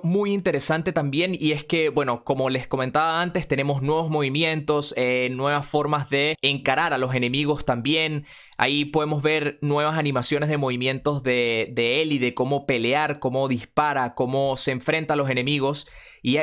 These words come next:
y hay algo en particular que me pareció muy curioso, creo que viene justamente después de, de matar a este tipo.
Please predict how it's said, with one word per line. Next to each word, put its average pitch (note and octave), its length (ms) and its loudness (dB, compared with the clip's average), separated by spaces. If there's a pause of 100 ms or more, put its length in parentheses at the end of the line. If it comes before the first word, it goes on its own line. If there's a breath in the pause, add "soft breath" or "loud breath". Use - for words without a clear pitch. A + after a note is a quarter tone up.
y D3+ 140 2
hay F3 180 2
algo G#3 200 0
en G3+ 80 -2
particular D#3 580 0
que F3+ 100 0
me D3+ 80 0
pareció D3+ 520 0
muy F3 400 0
curioso, D#3+ 540 0
creo C#3 140 0
que D3 100 0
viene C3+ 280 2
justamente C#3+ 600 -2
después B2 380 0
de, B2+ 420 0
de A2+ 480 0 (180)
matar A2+ 320 -2
a B2 40 -2
este B2+ 180 -6
tipo. C#3 380 -2